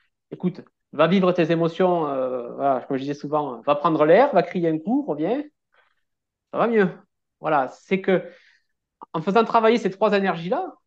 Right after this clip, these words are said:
à notre niveau et avec les autres, et si vous adaptez votre communication avec ça, ça va aider à désamorcer beaucoup de situations.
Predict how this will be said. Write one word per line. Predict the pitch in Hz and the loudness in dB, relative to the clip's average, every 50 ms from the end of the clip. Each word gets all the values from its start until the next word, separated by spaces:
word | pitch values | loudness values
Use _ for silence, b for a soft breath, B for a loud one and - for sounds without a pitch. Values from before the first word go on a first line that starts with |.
| _ _ _ - | _ _ _ -6
à | 165 | -4
notre | 165 185 190 190 - 196 | -2 -2 -2 -2 -4 -2
niveau | 190 196 196 185 208 202 202 185 | -2 -2 0 0 2 2 2 2
et | 165 151 151 151 | 2 2 2 2
avec | 151 143 151 147 147 | 0 0 -2 -4 -6
les | 151 151 160 | -8 -8 -6
autres, | 254 302 - - - 185 165 _ _ _ _ _ _ _ _ - | -6 -6 -8 -10 -16 -20 -20 _ _ _ _ _ _ _ _ -12
et | - 143 147 | -10 -10 -10
si | 151 - - - | -12 -12 -10 -6
vous | 208 202 196 | -2 0 2
adaptez | 196 190 185 180 190 202 | 2 2 2 0 0 -2
votre | 180 160 - - | -2 -2 -6 -12
communication | 160 - 165 156 160 160 156 156 160 151 - - 170 | -12 -8 -6 -6 -4 -6 -6 -8 -8 -8 -8 -10 -10
avec | 151 147 143 147 | -10 -10 -10 -12
ça, | _ - 139 151 - _ _ | _ -16 -16 -16 -16 _ _
ça | _ _ - 156 | _ _ -8 -4
va | 151 147 143 143 - _ _ _ | -4 -4 -4 -8 -14 _ _ _
aider | - 156 139 156 226 233 | -12 -10 -8 -8 -8 -8
à | 170 147 | -8 -8
désamorcer | 143 143 147 143 147 143 - - 240 | -8 -8 -8 -8 -8 -10 -12 -14 -14
beaucoup | 180 156 170 190 - 233 | -12 -12 -12 -10 -10 -12
de | 208 | -12
situations. | - 208 190 - 180 185 - - 170 | -12 -12 -12 -10 -10 -10 -10 -12 -18